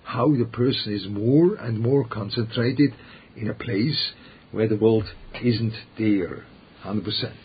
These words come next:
And now don't tell me it's only because, because, because Beles Pereira, that you don't have a choice, you know, because that's what the body does. So maybe you have to accept that. No, it is work.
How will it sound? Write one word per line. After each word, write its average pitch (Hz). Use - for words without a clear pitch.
And 117
now 107
don't 147
tell 131
me 98
it's 117
only 143
because, 110
because, 104
because 107
Beles 120
Pereira, 139
that 92
you 95
don't 104
have 95
a 90
choice, 117
you 87
know, 95
because 110
that's 98
what 98
the 101
body 95
does. 98
So 80
maybe 80
you 80
have 113
to 80
accept -
that. -
No, 95
it 104
is 92
work. 95